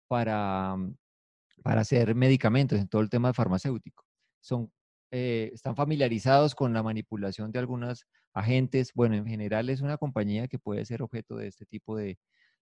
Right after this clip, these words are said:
de proyectos. Y es un poco la compañía cómo se, se, se repiensa hacia esa dirección. Eh, es un poco como, como tomar, eh, el espacio, eh, por ejemplo, aquí donde yo vivo hay, hay una fábrica de,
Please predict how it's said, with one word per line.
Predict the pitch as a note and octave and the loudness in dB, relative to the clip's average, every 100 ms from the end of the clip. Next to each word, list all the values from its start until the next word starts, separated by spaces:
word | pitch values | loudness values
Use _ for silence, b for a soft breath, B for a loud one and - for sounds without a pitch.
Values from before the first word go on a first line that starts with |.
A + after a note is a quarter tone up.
| - | -8
de | G2+ | -4
proyectos. | F#2+ F#2 A2+ - E2 - | -2 0 -2 -2 -12 -8
Y | A#2+ C3 | 2 4
es | C3+ | 4
un | - D#3+ | 4 4
poco | F3+ D#3 E3+ | 6 8 6
la | |
compañía | D#3+ C#3+ A#2 G#2+ B2+ | 6 0 0 -2 -2
cómo | C#3 D#3 D#3+ | 0 0 0
se, | E3 C3 A2 | -2 -2 -2
se, | - A2 G#2+ | -8 -12 -12
se | A#2+ | -8
repiensa | G#2+ G#2 - C3 B2+ B2 D#3 - _ _ | -6 -6 -4 -4 -4 -6 -10 -12 _ _
hacia | A#2+ - G#2 | -6 -2 -6
esa | G2+ C#3+ | -4 -4
dirección. | A2+ F#2 - F#3+ F#2+ - _ _ _ _ _ _ - | -4 -6 -4 -6 -6 -12 _ _ _ _ _ _ -6
Eh, | A2 G#2+ - | -4 -2 0
es | C3+ | 2
un | E3 D#3+ | 2 4
poco | F3+ F#3 F3+ | 4 4 6
como, | E3+ C3+ A#2+ A2+ A#2 - | 6 6 6 4 0 -4
como | A#2+ A2 A2+ A2+ A#2+ | -8 -6 -6 -8 -8
tomar, | B2 A2+ A#2 B2 | -6 -2 -2 0
eh, | D3 D3+ D3+ - C3+ | 2 2 0 2 4
el | A#2 | 6
espacio, | G2+ - B2+ B2 D3 D3+ - | 6 8 8 10 8 6 4
eh, | A2+ G#2 G2+ G2+ G2 - - | 4 4 4 2 2 0 -2
por | G#2+ | 6
ejemplo, | A2 D3+ B2+ G2 | 8 8 8 0
aquí | - | 2
donde | A2+ C3+ A#2+ | 0 2 2
yo | G#2+ | 4
vivo | A#2 B2 C#3 C3+ | 4 4 4 2
hay, | C3+ C3+ | 0 -4
hay | A#2+ A#2 | -6 -4
una | B2+ | -6
fábrica | B2+ C3+ C3 C3+ C#3 | -4 -2 -2 -2 -2
de, | A#2+ A2 G2 | 0 0 -2